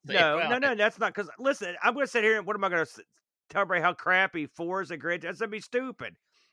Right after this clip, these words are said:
Speaker 2: I know that people love these games, all right? These sorts of games.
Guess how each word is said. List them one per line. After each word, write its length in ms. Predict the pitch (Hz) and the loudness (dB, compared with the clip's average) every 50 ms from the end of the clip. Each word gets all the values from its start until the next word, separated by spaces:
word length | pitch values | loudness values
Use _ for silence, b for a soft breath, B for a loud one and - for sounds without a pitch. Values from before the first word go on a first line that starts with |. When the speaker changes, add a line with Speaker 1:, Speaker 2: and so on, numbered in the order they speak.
| _ - | _ 0
Speaker 2:
I 180 | - 208 247 262 | 2 4 4 4
know 460 | 262 269 269 277 269 233 185 160 160 | 2 2 2 2 2 2 2 0 0
that 160 | 147 156 - | -2 -4 -4
people 380 | - 170 - 175 151 180 175 170 | -4 -6 -6 -4 -6 -6 -4 0
love 260 | 170 185 185 170 143 | 2 2 2 2 0
these 200 | 160 151 135 117 | -6 -8 -8 -6
games, 500 | 135 143 127 110 98 87 - _ _ - | -6 -6 -6 -6 -10 -16 -20 _ _ -12
all 120 | 120 127 | -8 -6
right? 160 | 131 135 143 147 | -4 -4 -4 -4
These 180 | 170 175 - | -4 -4 -4
sorts 340 | - 196 190 190 180 - - | -4 -4 -2 -2 -4 -4 -8
of 100 | 147 113 | -8 -4
games. 580 | 139 147 139 131 117 101 82 - _ _ _ | -4 -4 -4 -4 -6 -10 -12 -16 _ _ _